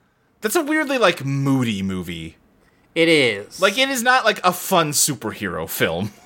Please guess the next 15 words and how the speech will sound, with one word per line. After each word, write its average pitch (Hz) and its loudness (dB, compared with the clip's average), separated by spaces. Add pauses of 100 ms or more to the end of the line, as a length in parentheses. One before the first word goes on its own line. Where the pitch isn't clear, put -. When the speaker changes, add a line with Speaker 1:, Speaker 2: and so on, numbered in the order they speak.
(160)
Speaker 2:
No. 139 4 (260)
Speaker 1:
It's - 0
a 226 4
movie 240 4
about, 226 4
like, 190 0 (220)
repressed 175 0
trauma. 113 0 (400)
Speaker 2:
It's, - -12
yeah, 151 2
about 156 2
abusive 165 -2
fathers. 104 -2
Speaker 1:
Right, 123 0
uh-huh. 123 2